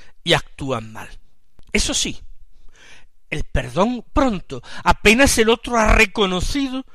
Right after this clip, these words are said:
su comportamiento equivocado, su comportamiento malvado. Y perdónalo sin más condición que ese arrepentimiento. Si te ofende siete veces en un día,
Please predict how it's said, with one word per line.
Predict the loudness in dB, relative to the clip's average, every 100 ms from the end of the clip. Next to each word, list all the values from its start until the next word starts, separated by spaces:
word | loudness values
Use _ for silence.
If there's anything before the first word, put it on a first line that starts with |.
| -20 -20 -20 -20
su | -18 -14 -10 -10 -10 -14 -14
comportamiento | -6 -4 -4 -6 -6 -8 -6 -4 -4 -6 -10
equivocado, | -8 -10 -10 -2 -2 -2 -6 -10 -18 -16
su | -14 -12
comportamiento | -10 -10 -10 -10 -10 -8 -6 -8 -8 -10 -10 -16 -14
malvado. | -2 -2 -2 -6 -10 -12 -18 -20 -18 -16 -2
Y | 0
perdónalo | 4 4 4 2 2 0 -4 -12 -20 -20 -20 -16
sin | -2 0 2 4 2 0 -6 -6
más | 0 2 0
condición | -4 -8 -10 -10 -10 -4 -2 -4 -8 -16 -14 -8
que | 0
ese | 2 2
arrepentimiento. | 2 2 2 -2 -2 -4 -2 -4 -6 -16 -18 -20 -20 -20 -20 -18 -12 2
Si | 6 6
te | 4
ofende | 0 2 0 2
siete | 4 4 4
veces | 2 2 -2 -6
en | -6
un | -6 -6
día, | -4 -2